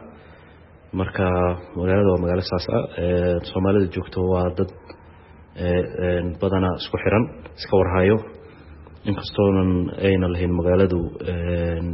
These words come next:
weli Soomaalidu aysan dhisanin community, laakiin, eh,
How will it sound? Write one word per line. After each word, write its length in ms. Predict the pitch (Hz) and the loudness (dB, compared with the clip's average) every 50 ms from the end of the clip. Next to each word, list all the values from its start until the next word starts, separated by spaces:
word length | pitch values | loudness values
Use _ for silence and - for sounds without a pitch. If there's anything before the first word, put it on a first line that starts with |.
| 80 - - - - - - - - - - - - 95 | -6 -8 -10 -10 -10 -12 -12 -12 -12 -14 -14 -14 -10 -6
weli 220 | 90 90 92 101 92 | -2 0 2 2 0
Soomaalidu 460 | - - - 90 90 90 90 95 92 90 | 0 -4 -4 -2 0 0 2 2 2 2
aysan 340 | 85 90 90 - - 87 85 73 | 2 0 -2 -2 -4 -6 -6 -6
dhisanin 420 | 85 - - 92 87 95 98 95 - - - - - - - - - - - - - - | -6 -4 -4 -2 0 0 0 0 -2 -6 -14 -20 -20 -20 -20 -20 -20 -20 -20 -20 -6 -2
community, 520 | - 92 92 101 101 90 - - - - 78 - | 0 2 4 6 4 4 2 2 0 0 0 0
laakiin, 440 | 90 90 90 - - 101 101 95 92 90 90 - - - - - - - - - - - - - - - | 0 -2 -2 0 2 4 4 4 4 2 0 -2 -8 -16 -20 -20 -20 -20 -20 -20 -20 -20 -20 -20 -20 -14
eh, 460 | - - 85 90 90 90 90 87 87 | -8 -4 -2 0 2 2 0 0 0